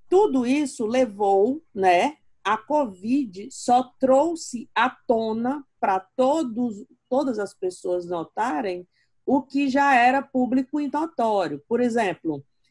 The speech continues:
é, o, a Human Rights Watch, que é uma organização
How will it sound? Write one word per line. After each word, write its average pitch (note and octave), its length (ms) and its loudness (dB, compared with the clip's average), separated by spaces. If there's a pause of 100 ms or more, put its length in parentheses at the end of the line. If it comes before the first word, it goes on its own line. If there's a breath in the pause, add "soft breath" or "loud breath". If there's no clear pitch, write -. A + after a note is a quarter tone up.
(200)
é, F3 400 0
o, C#4 760 2 (1300)
a B3+ 360 0
Human B3+ 320 2
Rights G3+ 380 0
Watch, F#3 600 0
que G3 80 -2
é F3 140 2
uma F3 340 -2
organização E3 840 -4